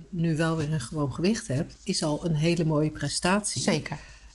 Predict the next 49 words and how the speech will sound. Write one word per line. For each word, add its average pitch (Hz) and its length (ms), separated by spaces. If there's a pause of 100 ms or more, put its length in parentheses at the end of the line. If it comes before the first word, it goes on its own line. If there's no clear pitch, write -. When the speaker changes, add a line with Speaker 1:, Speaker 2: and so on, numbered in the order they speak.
(100)
Speaker 1:
En, 170 480
en 170 400
dan 151 320
kan 175 140
ik 202 100
me 190 80
voorstellen 165 440
dat 180 180
andere 160 260
mensen 151 280
denken: 160 260
"Oh, 170 80
dat 190 160
wil 156 140
ik, 139 240
dat - 160
wil 147 120
ik 147 160
ook 247 240
graag." 147 400
Speaker 2:
Dat, - 300
en 202 140
dat 175 160
snap 151 280
ik 135 120
ook. 120 280
Speaker 1:
Ik - 100
zie 277 200
dat, 254 220 (100)
ehm, 202 500 (1000)
op, 202 260
op 196 220
die, 185 200
die, 185 220
die 190 300
enkele 214 260
keer 185 160
dat 160 120
ik 165 100
op 170 100
Instagram 269 480
zit. - 380 (600)
Maar 208 180
zie, - 200
meen 233 220
ik 254 80
dat 220 160
op 202 100
Instagram 196 540